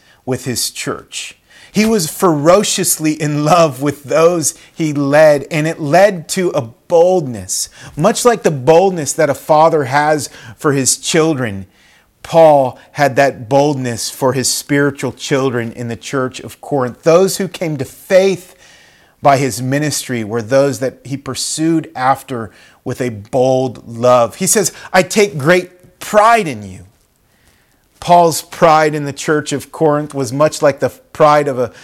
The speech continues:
of a father with his son, or with a parent in their children. We take pride in our children, not because of anything that they do, but because they're ours.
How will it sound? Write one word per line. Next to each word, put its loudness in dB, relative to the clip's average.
of 2
a 2
father 2
with -6
his -6
son, -4
or 0
with 0
a 2
parent 2
in -4
their -4
children. -4
We -2
take -2
pride 2
in -2
our -4
children, 0
not -4
because -2
of -8
anything -6
that -12
they -10
do, -12
but -20
because -8
they're -6
ours. -10